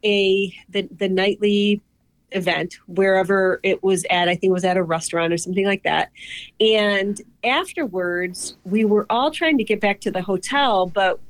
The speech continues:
we wanted to, like, kind of look around the city because, it, you know, Salt Lake City is a beautiful city and there's so much history. Well, this was about two o'clock in the morning, and,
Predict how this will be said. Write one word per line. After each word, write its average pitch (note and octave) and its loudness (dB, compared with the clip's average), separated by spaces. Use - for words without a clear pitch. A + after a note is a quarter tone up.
we G#3 2
wanted C4 2
to, D4 -2
like, G#3+ 2
kind A3 -2
of G#3+ -2
look F#3+ -2
around F3+ 0
the F3+ -2
city E4 0
because, F#3 -2
it, F#3+ 0
you G#3 0
know, G#3 2
Salt E4+ -2
Lake - -2
City D4 2
is F#3 0
a F3 -2
beautiful G#3 2
city - 0
and G3+ 6
there's G#3 2
so C#4 2
much G#3+ 0
history. - -4
Well, G#3+ 2
this D#4+ 0
was F4 2
about G3+ 2
two E4+ 0
o'clock D4 -2
in C#4+ 0
the C#4 2
morning, F#3 -2
and, G3+ 2